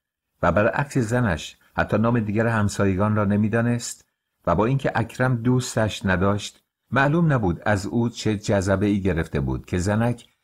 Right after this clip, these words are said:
هرگز یارای آن نداشت به صدای بلند با وی گفتگو کند.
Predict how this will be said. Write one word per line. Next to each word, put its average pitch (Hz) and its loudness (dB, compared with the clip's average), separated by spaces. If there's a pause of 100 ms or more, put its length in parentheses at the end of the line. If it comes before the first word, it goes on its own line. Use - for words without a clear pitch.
هرگز 117 0
یارای 107 2
آن 80 2
نداشت 69 -4
به 92 -4
صدای 107 0
بلند 95 0
با 90 4
وی 104 2
گفتگو 92 -2
کند. - -6